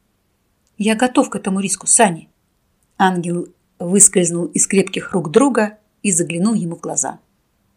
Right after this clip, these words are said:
«Знаю». Санджи грустно улыбнулся. «Это я не готов».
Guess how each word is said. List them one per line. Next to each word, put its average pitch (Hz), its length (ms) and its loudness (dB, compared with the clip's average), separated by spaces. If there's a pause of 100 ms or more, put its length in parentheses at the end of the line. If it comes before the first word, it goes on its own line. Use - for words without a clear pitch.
(300)
«Знаю». 175 500 -2 (520)
Санджи 277 420 0
грустно 190 400 -8
улыбнулся. 165 560 -6 (560)
«Это - 220 -2
я 240 160 2
не 170 100 -2
готов». - 420 -16